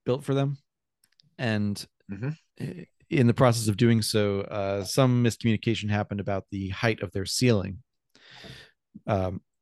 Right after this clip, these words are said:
Speaker 1: re-, in relation to the height of the, uh, still and the line arm. So they're still go, it, it's a, leads up into, towards the ceiling, but then instead of going straight up because they don't have any room,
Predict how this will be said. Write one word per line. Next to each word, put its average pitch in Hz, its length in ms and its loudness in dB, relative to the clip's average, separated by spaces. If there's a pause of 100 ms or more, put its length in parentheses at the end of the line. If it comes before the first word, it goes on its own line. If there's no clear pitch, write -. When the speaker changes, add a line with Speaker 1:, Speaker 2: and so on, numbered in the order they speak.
(140)
Speaker 1:
re-, - 140 0
in 107 120 4
relation 101 340 4
to 101 80 -2
the 104 80 0
height 98 240 0
of 92 140 -6
the, 95 280 -2
uh, 90 180 -6 (120)
still 113 360 6
and 95 140 2
the 95 40 0
line 101 220 4
arm. 92 180 0
So 104 220 2 (440)
they're 120 420 4 (460)
still 107 600 0 (1600)
go, 113 300 0
it, 120 200 -4
it's - 240 -8
a, 104 220 2 (1200)
leads 123 240 2
up 123 160 2
into, 107 600 -2 (720)
towards 113 240 -2
the - 60 -6
ceiling, 117 500 2 (160)
but 104 120 -4
then 107 420 -2 (380)
instead 113 280 0
of - 200 -2
going 107 180 0
straight 104 260 -4
up 131 160 2
because 98 180 -4
they 104 80 -6
don't 98 140 -4
have 95 80 -4
any 95 100 -4
room, 117 240 2